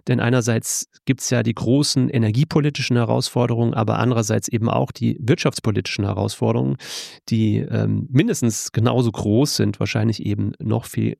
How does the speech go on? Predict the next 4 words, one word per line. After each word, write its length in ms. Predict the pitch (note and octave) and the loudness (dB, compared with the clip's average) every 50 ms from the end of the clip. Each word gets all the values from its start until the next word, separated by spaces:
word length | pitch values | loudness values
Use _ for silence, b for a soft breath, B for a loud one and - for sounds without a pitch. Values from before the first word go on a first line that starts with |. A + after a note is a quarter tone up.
| _ - | _ -8
größer. 600 | - G#2+ G2+ G#2+ B2 C3+ C3 - C3+ A#2+ A#2 B2 - B B B B B B B B B B B | -6 -2 2 2 2 2 2 2 2 2 2 0 -2 B B B B B B B B B B B
Ähm, 540 | - A#2+ A#2 A2 A2+ A2+ A2+ A2 A2+ A2 - | 0 2 2 4 4 4 2 2 2 0 -2
also 260 | - - A2+ A2 B2 A2+ | 0 0 2 2 2 2
da 460 | G#2+ G#2+ G#2 G#2+ G#2+ G#2+ G#2+ G#2 | 2 2 2 2 2 0 -2 -4